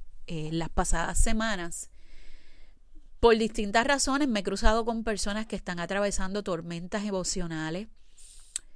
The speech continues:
y problemas de ansiedad y otras cosas. Y algo común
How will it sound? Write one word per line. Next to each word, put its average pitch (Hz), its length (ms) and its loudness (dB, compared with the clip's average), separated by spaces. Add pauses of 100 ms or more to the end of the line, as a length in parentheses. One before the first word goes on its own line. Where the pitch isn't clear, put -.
(380)
y 175 920 -6 (160)
problemas 170 400 -6
de 175 80 -4
ansiedad - 680 4
y - 100 -8
otras - 200 -10
cosas. - 400 0 (1160)
Y 233 880 2 (580)
algo 226 560 10
común 214 840 2